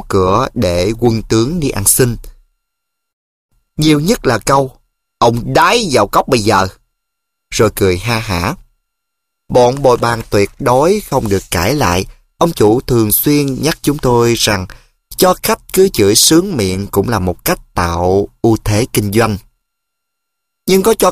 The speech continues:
kẹo cũng đố đứa nào ăn không được của tao một xu nhé," lão bảo thêm.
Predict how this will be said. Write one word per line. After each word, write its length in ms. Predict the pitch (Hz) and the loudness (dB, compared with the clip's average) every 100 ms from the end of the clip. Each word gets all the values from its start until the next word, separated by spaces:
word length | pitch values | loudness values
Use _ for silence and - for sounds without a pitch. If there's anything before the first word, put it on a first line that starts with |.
| - | 0
kẹo 300 | 117 117 131 | 0 2 2
cũng 340 | - 120 160 | 2 -2 2
đố 260 | 160 180 220 | 4 4 4
đứa 160 | 202 214 | 2 0
nào 340 | 156 113 190 - - | 0 0 -2 -6 -4
ăn 320 | 139 143 120 - - | -2 -2 -6 -12 -4
không 580 | 127 120 117 113 107 117 | 0 2 2 0 0 0
được 180 | 98 - | -2 0
của 280 | 95 92 123 - | 2 2 2 0
tao 300 | 123 117 104 | 2 2 0
một 300 | 95 90 - | -2 -2 0
xu 320 | - 135 120 | 2 2 2
nhé," 260 | 127 170 240 _ _ _ _ - | 0 -2 -4 _ _ _ _ -2
lão 240 | 92 87 | 0 0
bảo 220 | 104 98 - | 0 0 0
thêm. 240 | 117 104 | 0 0